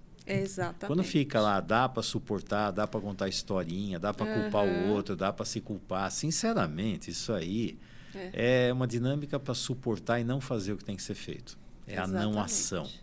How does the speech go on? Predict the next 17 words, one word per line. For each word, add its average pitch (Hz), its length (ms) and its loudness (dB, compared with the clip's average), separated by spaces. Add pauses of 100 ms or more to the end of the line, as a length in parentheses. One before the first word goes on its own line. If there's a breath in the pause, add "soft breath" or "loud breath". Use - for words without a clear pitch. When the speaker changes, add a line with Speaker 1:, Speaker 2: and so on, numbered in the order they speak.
(360 loud breath)
Speaker 2:
Então, 87 120 -8
você 120 200 0
não 120 260 2
age, 85 320 0
você - 140 -2
não 202 120 2
faz 85 540 2
o 90 60 -10
que 98 100 -6
realmente 85 540 -6
tem 87 220 -8
que - 80 -12
fazer. 73 400 -8 (920 loud breath)
Quando 175 220 4
você 175 260 2
tá 110 140 -2
incomodado, 95 1120 -2